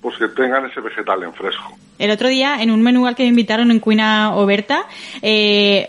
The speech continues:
Speaker 2: aparecía este ingrediente, el ají amarillo, y la verdad que una pasada, ¿eh? O sea, muy, muy guay. Y también te quería preguntar si el chile fresco también está teniendo mucho éxito, porque yo sé que antes teníais chiles secos, y no sé si
Speaker 1: Sí.
Speaker 2: tienen el mismo éxito los chiles frescos.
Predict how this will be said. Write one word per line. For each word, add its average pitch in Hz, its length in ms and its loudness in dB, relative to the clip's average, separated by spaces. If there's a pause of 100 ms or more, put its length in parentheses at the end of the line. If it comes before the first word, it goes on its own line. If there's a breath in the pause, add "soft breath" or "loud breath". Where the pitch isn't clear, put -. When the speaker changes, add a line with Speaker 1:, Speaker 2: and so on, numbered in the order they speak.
Speaker 2:
aparecía 214 560 0
este 240 140 -6
ingrediente, 226 400 0
el 202 60 2
ají 190 180 -2
amarillo, 226 640 2 (100)
y 226 80 2
la 220 140 0
verdad 208 280 0
que 285 420 0
una 240 180 2
pasada, 247 520 0
¿eh? 247 200 -4
O 370 40 -12
sea, 220 380 0
muy, 226 320 4
muy 226 220 4
guay. 220 200 0 (280 loud breath)
Y 247 100 -4
también 247 380 -2
te 339 240 -4
quería 269 240 0
preguntar 294 340 0
si 311 100 -4
el 269 80 -2
chile 262 200 0
fresco 269 320 -2
también 240 320 -2
está 285 240 -2
teniendo 262 280 4
mucho 262 260 4
éxito, 240 380 -2
porque 196 300 -4
yo 196 120 0
sé 240 120 -4
que 247 80 -4
antes 240 220 -2
teníais 226 320 2
chiles 214 280 0
secos, 277 640 -4 (420 loud breath)
y 240 100 -2
no 226 100 0
sé 233 80 0
si 269 100 2
Speaker 1:
Sí. 247 60 2
Speaker 2:
tienen 262 260 0
el 254 120 2
mismo 226 260 2
éxito 240 360 -2
los 277 160 -2
chiles 240 340 -2
frescos. - 600 -6